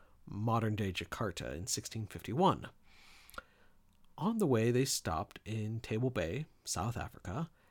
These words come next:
and set it up as a halfway point on the journey to Indonesia. They also built a fort in the area and thereby began establishing a Dutch colonial presence in the Cape, originating in sixteen fifty-two.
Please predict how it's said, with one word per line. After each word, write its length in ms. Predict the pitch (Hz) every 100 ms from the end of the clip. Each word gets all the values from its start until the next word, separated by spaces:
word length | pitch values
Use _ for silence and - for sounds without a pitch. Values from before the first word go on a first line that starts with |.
| _
and 380 | - 107 117 131
set 300 | 120 - 110
it 80 | 135
up 240 | 92 113
as 200 | - 101
a 60 | -
halfway 460 | - 208 190 196 -
point 420 | - 95 139 160 -
on 340 | 104 95 101 110
the 80 |
journey 380 | 110 - 90 107
to 180 | 123 -
Indonesia. 640 | 85 - 143 220 - - - - _ - - - _ _ - - -
They 600 | 113 131 139 143 143 135 -
also 280 | 190 202 208
built 360 | 151 143 147
a 80 | 139
fort 480 | - - 165 127 -
in 80 | 82
the 180 | -
area 460 | - 69 80 127 175
and 260 | 147 135 127
thereby 360 | 113 107 107
began 280 | 107 101 92
establishing 680 | 98 - 85 - - 95 104 -
a 80 | 113
Dutch 380 | - 80 - -
colonial 400 | 131 175 165 -
presence 440 | - - - -
in 100 | 82
the 60 | -
Cape, 320 | - 90 120 - - - - -
originating 800 | 110 107 101 92 95 92 135 143 -
in 100 | 117
sixteen 420 | - 90 - 98 -
fifty-two. 580 | - - - - -